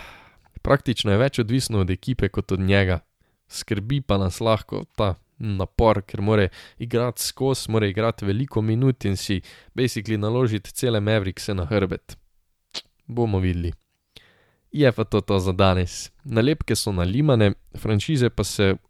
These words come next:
ubadajo z vprašanji obstoja. Najbolj so me presenetili Brooklyn Nets.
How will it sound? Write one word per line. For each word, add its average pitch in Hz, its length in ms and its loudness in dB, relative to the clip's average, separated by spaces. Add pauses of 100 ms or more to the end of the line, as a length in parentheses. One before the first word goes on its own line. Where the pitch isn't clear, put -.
(100)
ubadajo 123 560 0
z 110 160 -6
vprašanji 101 640 -4 (100)
obstoja. 87 640 2 (460)
Najbolj 151 300 0
so - 140 -6
me 101 120 -2
presenetili 107 640 -4
Brooklyn 95 640 -2
Nets. - 420 -2